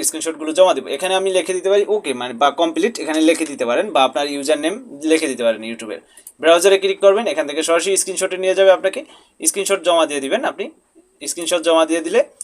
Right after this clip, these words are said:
আপনার কিন্তু কাজটা কমপ্লিট। সেক্ষেত্রে এই যে আমি একটি স্ক্রিনশট জমা দিয়ে দিলাম, এরপর দ্বিতীয় নম্বরে আমি আবারও একটি স্ক্রিনশট জমা দিয়ে দিব, মানে এই ভিডিওটার স্ক্রিনশট জমা দিয়ে দিব। দেওয়ার পর সাবমিট অপশনে ক্লিক করব।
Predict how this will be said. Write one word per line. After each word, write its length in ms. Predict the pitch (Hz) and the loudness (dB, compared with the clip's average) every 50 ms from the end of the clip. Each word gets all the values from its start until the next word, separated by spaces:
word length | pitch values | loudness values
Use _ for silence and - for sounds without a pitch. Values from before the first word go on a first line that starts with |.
| - _ _ - | -20 _ _ -8
আপনার 280 | - - - 160 147 | -8 -6 -4 -4 -4
কিন্তু 220 | 143 160 147 175 - | -4 -6 -4 -4 -2
কাজটা 300 | - 151 143 - 147 139 | 0 0 0 0 -2 -4
কমপ্লিট। 520 | 139 156 156 139 120 117 - - - - _ _ _ _ _ _ _ _ | -2 -2 -4 -4 -8 -16 -16 -16 -18 -20 _ _ _ _ _ _ _ _
সেক্ষেত্রে 400 | - - 170 180 185 185 - 196 | -4 0 0 2 2 2 2 2
এই 160 | 190 156 160 156 | 2 2 2 2
যে 100 | 160 165 | 2 2
আমি 160 | 160 165 165 | 2 2 0
একটি 240 | 160 160 160 151 143 | -2 -2 -4 -6 -6
স্ক্রিনশট 320 | - 160 156 160 165 160 | -6 -6 -4 -4 -2 0
জমা 220 | 147 160 156 151 | 2 2 2 2
দিয়ে 140 | 151 151 156 | 0 -2 -4
দিলাম, 300 | 151 156 165 185 226 - - - - | -4 -2 -4 -4 -4 -6 -14 -16 -14
এরপর 180 | 123 123 139 135 | -10 -8 -8 -8
দ্বিতীয় 320 | 127 143 139 143 160 156 | -8 -8 -6 -4 -2 -2
নম্বরে 300 | 156 151 151 160 185 190 | 0 0 2 4 4 4
আমি 200 | 147 127 131 127 | 2 2 -2 -4
আবারও 280 | 123 120 123 139 143 151 | -2 0 0 0 0 -2
একটি 280 | 131 - 185 214 - | -4 -4 -6 -4 -4
স্ক্রিনশট 300 | 156 - 139 127 143 151 | -6 -6 -8 -8 -8 -4
জমা 240 | 143 156 165 170 156 | -2 0 2 2 2
দিয়ে 140 | 127 120 113 | 2 0 -6
দিব, 220 | 107 101 101 95 | -8 -10 -14 -12
মানে 200 | 98 113 120 131 | -10 -10 -6 -4
এই 160 | 131 135 139 | -2 -2 -2
ভিডিওটার 460 | 127 139 135 151 160 160 202 208 170 131 | -4 -4 -4 -4 0 0 0 0 0 -2
স্ক্রিনশট 300 | - 139 135 - 139 131 | -6 -6 -8 -8 -6 -2
জমা 220 | 151 156 147 127 | 0 0 0 0
দিয়ে 140 | 113 110 104 | -2 -6 -10
দিব। 180 | 104 - - - _ _ _ _ _ _ _ - | -12 -14 -16 -20 _ _ _ _ _ _ _ 4
দেওয়ার 220 | 143 160 180 190 | 6 6 8 6
পর 140 | 196 220 208 | 6 2 0
সাবমিট 380 | - - 139 135 131 156 156 165 | 0 0 -2 -4 -4 -6 -6 -6
অপশনে 240 | 160 - 175 175 | -6 -6 -6 -8
ক্লিক 220 | 160 165 165 165 160 | -6 -8 -8 -6 -4
করব। 280 | 175 165 165 185 196 | -4 -2 -2 -4 -6